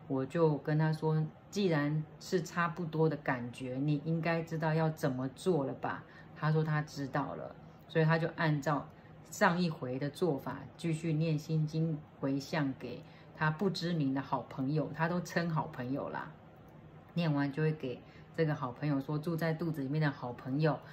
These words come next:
那我念心经回向给你，希望你要去更好的地方哦。”他就是用这个方式回向给虚空。然后其实第二回比较快，其实很短暂。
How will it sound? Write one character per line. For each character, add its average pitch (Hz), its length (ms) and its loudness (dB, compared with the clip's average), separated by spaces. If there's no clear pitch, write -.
那 151 140 0
我 131 160 0
念 156 300 2
心 156 240 0
经 160 340 2
回 135 140 -2
向 160 260 0
给 135 220 -2
你， 147 180 2
希 160 220 0
望 160 200 4
你 131 120 2
要 151 220 2
去 180 180 0
更 170 240 0
好 131 180 -4
的 135 80 -4
地 165 240 -2
方 156 340 2
哦。” 160 440 4
他 147 100 -4
就 147 140 -4
是 156 140 -2
用 151 180 2
这 156 80 0
个 147 80 0
方 151 300 0
式 151 260 -2
回 135 160 0
向 147 280 2
给 127 260 -8
虚 151 220 0
空。 135 400 -2
然 139 160 0
后 147 80 0
其 156 160 0
实 240 80 10
第 240 220 8
二 214 100 8
回 147 400 2
比 147 80 -2
较 170 160 4
快， 170 340 0
其 - 120 -6
实 165 320 -2
很 170 200 4
短 139 260 2
暂。 147 280 2